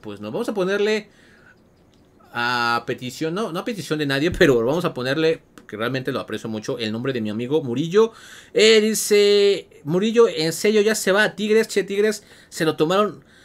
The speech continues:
se lo, se la pasa robándonos. Pero es que realmente, pues es que Vigón es un buen jugador, <laughs> la verdad. Pero por ahí se oía que el Nene Beltrán se iba, este, también, se venía para, con los Pumas.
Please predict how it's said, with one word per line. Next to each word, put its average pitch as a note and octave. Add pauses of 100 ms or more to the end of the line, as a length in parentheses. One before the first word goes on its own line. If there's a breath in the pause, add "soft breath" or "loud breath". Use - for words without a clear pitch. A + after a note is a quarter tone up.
(220 soft breath)
se D3+
lo, D#3
se -
la C#3+
pasa F3+
robándonos. F3+
Pero -
es -
que E3+
realmente, C#3+
pues -
es -
que C3
Vigón G2+
es -
un G2
buen F#2+
jugador, -
<laughs> -
la G2+
verdad. G2
Pero C#3+
por E3
ahí A#3
se C#4
oía A#3+
que F#3+
el D3+
Nene F#3+
Beltrán E3+ (340 loud breath)
se -
iba, D#3+ (340 loud breath)
este, G#2+
también, A#2+
se C#3
venía C3+
para, C3+
con A#2
los A2+
Pumas. F3+